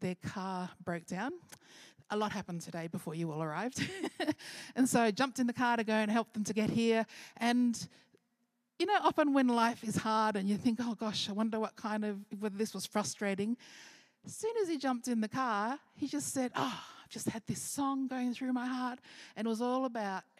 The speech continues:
his heart was responding to that situation of a car stuck now in Mount Evelyn, but he's just coming to church to worship God, and his heart was in a really hot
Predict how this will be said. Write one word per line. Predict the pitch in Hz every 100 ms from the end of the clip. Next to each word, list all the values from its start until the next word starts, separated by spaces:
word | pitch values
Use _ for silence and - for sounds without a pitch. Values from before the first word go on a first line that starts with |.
| -
his | 262
heart | - - 262 196 -
was | 226 220
responding | 214 - 214 208 190 190
to | -
that | 202 220
situation | - 214 220 202 190 190 190 - - -
of | 175
a | 190
car | 262 285 320 339 - -
stuck | - - - 370 -
now | 254 233
in | 202
Mount | 196 190
Evelyn, | 202 262 285 349 330 - - -
but | 302
he's | 349 427
just | 233 -
coming | 220 220
to | 208
church | - 233 202 -
to | 214
worship | 226 226 208 196
God, | 226 226 214
and | 214
his | - -
heart | - - 294 262 -
was | 233
in | 247 247
a |
really | 233 233 269 240 220 220 - -
hot | - - - 262 254 - -